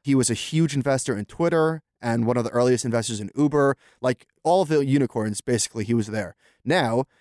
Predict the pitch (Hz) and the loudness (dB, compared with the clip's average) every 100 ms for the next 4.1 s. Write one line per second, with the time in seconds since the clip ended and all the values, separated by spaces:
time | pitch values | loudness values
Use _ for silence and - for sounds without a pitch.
0 | _ 117 131 147 127 135 113 113 143 190 | _ -4 0 2 0 -4 -4 -6 -2 -2
1 | - 104 110 120 113 120 117 - 117 110 | -2 -6 -4 -4 0 0 2 0 -2 0
2 | 123 127 120 104 107 117 117 123 139 120 | 0 2 0 -2 -10 -4 0 0 0 -2
3 | 113 - _ _ _ 113 180 - 82 - | -4 -10 _ _ _ -2 -2 -2 -6 -8
4 | - | -8